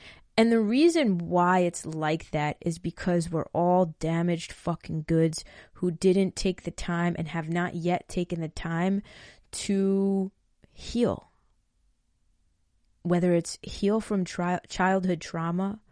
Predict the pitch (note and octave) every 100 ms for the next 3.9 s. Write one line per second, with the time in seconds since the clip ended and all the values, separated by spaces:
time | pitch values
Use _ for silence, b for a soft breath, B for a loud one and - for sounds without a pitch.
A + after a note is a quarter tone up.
0 | b b b _ F3+ E3+ - G3 G3 -
1 | F#3 E3+ _ _ - F#3 - E3+ D#3+ E3
2 | - F#3+ - G3 F#3+ - - - b b
3 | b b - F3 F3 E3 E3 D#3+ D#3